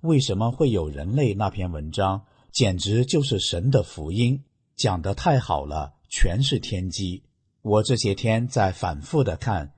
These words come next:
越看越爱看。其实，自从你修炼了法轮大法以后，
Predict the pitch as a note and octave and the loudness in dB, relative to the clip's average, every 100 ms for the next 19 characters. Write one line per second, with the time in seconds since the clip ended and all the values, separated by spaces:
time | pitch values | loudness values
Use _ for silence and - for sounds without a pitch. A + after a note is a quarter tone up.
0 | _ - D#3+ A#2+ - G2 D2+ C#3+ A#2 G#2 | _ 0 2 2 0 -4 -4 -2 0 0
1 | F2+ F2 F2+ D2+ - _ _ _ _ _ | -4 -6 -10 -10 -14 _ _ _ _ _
2 | _ _ _ - G#2 F2+ F#2 G#2+ _ _ | _ _ _ -4 -2 0 -2 -4 _ _
3 | _ - C3 B2 B2 F#2 - A#2+ B2 A#2 | _ 0 2 4 4 0 0 0 2 2
4 | F#2+ F#2 F2 D#2+ F#2+ A#2 A2 F#2+ F#2+ D2 | 0 -2 -4 -4 -2 -2 0 0 -2 -4
5 | - G2 D2+ | 0 0 0